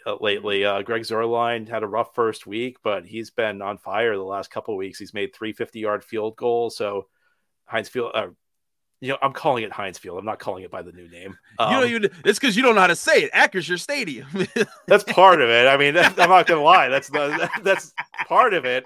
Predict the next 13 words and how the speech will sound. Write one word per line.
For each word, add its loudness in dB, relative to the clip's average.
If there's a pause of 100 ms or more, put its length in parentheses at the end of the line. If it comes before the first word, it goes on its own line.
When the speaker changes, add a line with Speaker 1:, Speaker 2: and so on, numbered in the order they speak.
(540)
Speaker 1:
Uh, -2
I -4
know 0
it's -4
a -12
notoriously -6
tough -12
place -8
to -16
kick -16
field -12
goals. -12 (760)
I, -12